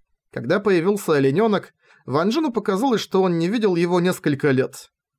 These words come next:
У того даже, казалось, появились седые волосы, хотя выглядел в хорошем здравии. Оленёнок, безусловно, был номером один в Солнечной системе среди комментаторов, никто не был так популярен, как он,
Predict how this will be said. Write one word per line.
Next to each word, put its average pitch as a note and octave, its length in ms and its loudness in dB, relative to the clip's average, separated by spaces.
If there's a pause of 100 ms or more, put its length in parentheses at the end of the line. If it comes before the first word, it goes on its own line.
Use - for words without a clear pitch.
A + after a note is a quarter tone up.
(220)
У A#2 120 -2
того C#3+ 260 0
даже, F#3 200 0
казалось, F3+ 460 0
появились D3+ 500 0
седые D3+ 340 0
волосы, D3+ 580 -2 (460)
хотя C#3 380 0
выглядел D#3+ 480 0
в - 40 -6
хорошем D3+ 420 -2
здравии. B2 640 -2 (680)
Оленёнок, D3 560 0
безусловно, D3+ 600 0
был D#3+ 320 2
номером E3 440 0
один D3 300 0
в - 40 -6
Солнечной C3+ 500 -2
системе D3 460 -2
среди C3 280 -4
комментаторов, C#3+ 800 -2 (360)
никто D3 460 0
не D3+ 160 2
был B2+ 220 -2
так C#3 200 -4
популярен, C#3 520 0
как A#2 200 -8
он, E3+ 260 2